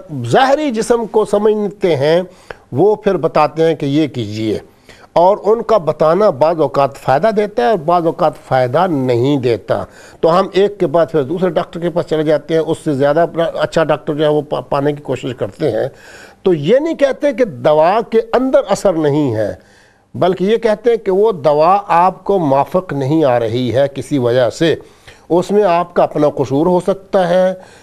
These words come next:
یا اس میں تجویز کرنے والے نے تجویز صحیح نہیں کیا ہے اور وہ آپ کی بیماری کو اچھا طرح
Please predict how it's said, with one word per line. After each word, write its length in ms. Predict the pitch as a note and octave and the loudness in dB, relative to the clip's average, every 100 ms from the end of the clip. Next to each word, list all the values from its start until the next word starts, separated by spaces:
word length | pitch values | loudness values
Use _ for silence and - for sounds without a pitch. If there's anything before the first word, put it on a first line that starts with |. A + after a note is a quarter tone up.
| - | -6
یا 200 | C3 G#3+ | 0 2
اس 300 | C4 C4 - | 4 2 0
میں 360 | B3 B3+ B3+ A#3 - | 0 4 4 2 0
تجویز 480 | G3+ C#3+ F#3 B3 G#3 | -2 -2 -2 -2 0
کرنے 340 | - G3 A3 | 0 2 2
والے 380 | G3+ F3 F3+ G#3+ | 4 4 4 2
نے 120 | A3+ | 2
تجویز 540 | A3+ F3 C3 C#3+ A3+ - | 0 -2 -2 -2 -2 0
صحیح 260 | G#3+ A3 | -2 0
نہیں 240 | G#3 G#3 G#3+ | 0 0 -2
کیا 400 | G#3 G#3 G#3 F#3 | -2 2 2 2
ہے 220 | G#3 G3+ | 2 2
اور 240 | F#3 F#3 | 2 2
وہ 220 | F3+ G3 | 2 2
آپ 240 | F#3 F3+ F3+ | 2 0 -2
کی 60 | |
بیماری 440 | D3+ D3+ D#3 D#3+ E3+ | -2 0 2 2 0
کو 120 | E3 | -2
اچھا 180 | C#3+ E3 | -2 -2
طرح 220 | E3+ D#3 | 0 0